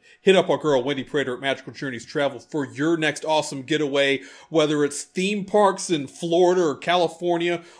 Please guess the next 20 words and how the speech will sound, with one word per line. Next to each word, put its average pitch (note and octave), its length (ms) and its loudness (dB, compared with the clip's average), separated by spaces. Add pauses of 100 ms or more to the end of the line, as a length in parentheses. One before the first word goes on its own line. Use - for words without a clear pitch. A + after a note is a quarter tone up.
or E3+ 180 4
preferably C3+ 1080 2 (600)
out F#3 140 10
on F#3+ 160 6
the D#3+ 160 2
ocean D3 360 4
on C3+ 120 0
a B2 40 -6
boat E3 520 8
where C#3+ 180 2
you B2+ 140 -4
just C3 240 -8
have E3 240 2
everything. D3+ 420 -2
You C#3+ 140 -4
ain't C#3+ 100 -4
gotta B2+ 160 -2
worry F3 400 4
about E3+ 320 4
nothing. D3 560 -2